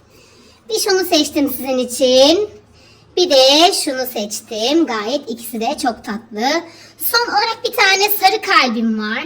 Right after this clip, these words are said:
Hemen ona da bakalım. Aa, peluş kalem kutusu çıktı. Ya şu çok güzel bu arada arkadaşlar. Bakın bu da var doğru. Çok tatlı. Fermuarlı. Ben paketinden hiç açmadım bunu.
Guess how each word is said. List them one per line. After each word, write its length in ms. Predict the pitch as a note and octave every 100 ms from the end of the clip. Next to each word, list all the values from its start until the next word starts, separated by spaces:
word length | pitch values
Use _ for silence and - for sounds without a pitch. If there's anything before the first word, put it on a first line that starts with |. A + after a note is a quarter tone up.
| E4
Hemen 360 | D4 C4 C#4
ona 240 | B3+ B3+ A3+
da 120 | G#3
bakalım. 760 | G#3+ A#3+ G3+ G3+ A3+ D4 F4 - _ _ _ _ _ _ _ _ _ - _ -
Aa, 380 | A4 A#4 A#4 -
peluş 340 | G#4+ B4 B4
kalem 280 | A4+ A4 B4 -
kutusu 460 | A#4+ - B4 B4
çıktı. 300 | A#4+ B4 - G4+ F#4+ F4+ F4 E4+ E4 E4 - - - G#4
Ya 360 | G#4+ G#4 G4+
şu 260 | - - A4+ A4+ G#4+ G4 F4+ F4 -
çok 240 | A4+ -
güzel 520 | A4 F4+ G4 F#4 D#4+
bu 40 | F4
arada 380 | F4 E4+ E4
arkadaşlar. 1120 | E4 F4 F#4 G#4 G4 F#4+ - F4+ E4 D#4+ D#4 D#4
Bakın 340 | G#4 A4 G#4+
bu 60 | G4+
da 160 | G#4 F#4+
var 200 | E4+ D#4+ -
doğru. 540 | D#4+ E4 E4+ F4 E4 D#4+ - - - -
Çok 300 | A4 A4+ -
tatlı. 520 | F#4+ D#4+ D#4 E4 G#4
Fermuarlı. 580 | G#4+ F#4 F4+ E4+ D#4 F4
Ben 180 | F4 E4+
paketinden 480 | E4+ F4+ F4 F4 E4
hiç 220 | G4+ F4
açmadım 540 | D#4+ D4+ C4+ B3+ B3+
bunu. 220 | B3+ B3+